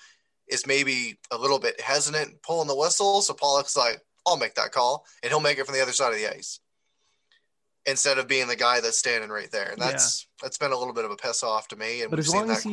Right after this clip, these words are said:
Speaker 2: he's
Speaker 1: a bit.
Speaker 2: doing the same thing every game, I'm cool
Speaker 1: Absolutely.
Speaker 2: with that. I'm,
Speaker 1: Yeah.
Speaker 2: I'm fine with it. Be a, be a hard ass with your calls. That's great. Or, or be lenient as shit. That's fine too.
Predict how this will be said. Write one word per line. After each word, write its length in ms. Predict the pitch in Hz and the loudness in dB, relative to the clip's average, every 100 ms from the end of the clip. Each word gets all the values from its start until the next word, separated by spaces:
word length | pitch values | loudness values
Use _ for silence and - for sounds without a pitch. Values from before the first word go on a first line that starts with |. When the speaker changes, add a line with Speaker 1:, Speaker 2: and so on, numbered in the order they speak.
| 208 | -4
Speaker 2:
he's 60 | |
Speaker 1:
a 40 | 139 | -4
bit. 100 | - | 0
Speaker 2:
doing 220 | 170 190 | 0 2
the 80 | 180 | -2
same 340 | - 147 165 | -6 -6 -6
thing 440 | 170 160 143 143 - | -4 -4 -4 -6 -8
every 280 | 131 131 151 | -10 -6 -6
game, 340 | 147 160 131 127 - | -4 -4 -6 -8 0
I'm 60 | 123 | 2
cool 40 | |
Speaker 1:
Absolutely. 320 | 185 - 247 | 4 4 4
Speaker 2:
with 100 | 214 | 2
that. 260 | 135 117 - _ _ - | 0 -6 -8 _ _ -6
I'm, 120 | 175 | -4
Speaker 1:
Yeah. 80 | - | -2
Speaker 2:
I'm 140 | 160 | -4
fine 300 | - 196 220 | -2 -2 -2
with 120 | 196 120 | -4 -6
it. 120 | 110 _ _ _ _ _ - | -12 _ _ _ _ _ -4
Be 220 | 120 240 | 0 4
a, 60 | 208 | 2
be 380 | - 147 202 | 0 -2 0
a 60 | 226 | 0
hard 340 | - 156 151 | 2 2 2
ass 360 | 135 123 120 - - | 2 -2 -4 -10 -4
with 180 | 156 | -2
your 100 | 151 | -2
calls. 420 | 135 139 113 107 - - | -4 -4 -4 -10 -18 -2
That's 220 | 190 220 | 0 0
great. 400 | - 165 143 170 - _ _ _ _ _ | -4 -2 -2 -8 -16 _ _ _ _ _
Or, 280 | 160 151 - - | 4 4 0 -4
or 100 | 156 | 0
be 480 | 156 160 156 143 - | 2 2 2 -2 -4
lenient 420 | 143 160 175 156 | -2 0 0 -2
as 160 | - - | -4 -6
shit. 500 | - - 180 147 - - _ _ 143 | -8 -6 -6 -6 -12 -20 _ _ -6
That's 120 | - | -2
fine 200 | 165 143 | 0 0
too. 240 | 131 113 | -2 -8